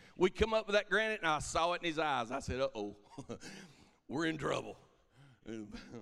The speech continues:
So he's kinda gimping around this morning. Physical strength has limited. Should have called Shoguns and put him on the other end, and we'd have been <laughs> good. I wouldn't have had to touch it.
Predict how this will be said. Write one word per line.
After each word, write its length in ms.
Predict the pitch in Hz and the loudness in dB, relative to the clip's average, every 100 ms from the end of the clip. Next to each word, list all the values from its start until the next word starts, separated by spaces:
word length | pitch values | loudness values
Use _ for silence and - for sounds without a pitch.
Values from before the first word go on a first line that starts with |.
| 92 _ - - | -16 _ -20 -10
So 140 | 123 127 | -4 -2
he's 160 | 165 | -2
kinda 300 | - 196 190 | -2 -2 0
gimping 400 | 175 175 202 175 | -2 0 0 -2
around 400 | 175 190 190 180 | -2 0 0 0
this 200 | 175 - - | -2 -4 -2
morning. 340 | 175 147 120 101 - | 0 0 -4 -10 -8
Physical 340 | - 247 - 220 | 2 2 4 0
strength 320 | - 240 226 | 2 2 2
has 300 | 185 226 190 | 2 2 2
limited. 340 | 226 202 160 | 0 2 -2
Should 240 | 127 - 220 | 0 2 2
have 80 | 202 | 4
called 280 | 208 196 | 2 2
Shoguns 600 | 156 226 220 185 180 196 | 2 2 2 2 2 2
and 100 | 165 | 0
put 140 | 156 185 | 0 2
him 180 | 214 202 | 2 0
on 140 | 190 | 2
the 100 | 185 | 2
other 220 | 190 180 | 2 2
end, 240 | 190 202 160 - 180 | 0 0 -2 -10 -4
and 160 | 123 | 2
we'd 160 | 175 214 | 4 4
have 60 | 202 | 2
been 200 | 202 190 | 0 0
<laughs> 200 | 175 - - | 0 0 2
good. 300 | 202 - 165 - - - - 185 | 0 0 -4 -6 -16 -14 -4 0
I 160 | 160 247 | 2 4
wouldn't 200 | 233 208 | 4 4
have 180 | 208 | 2
had 0 | |
to 80 | 190 | 2
touch 360 | 175 - 285 - | 2 2 2 -2
it. 120 | - | -12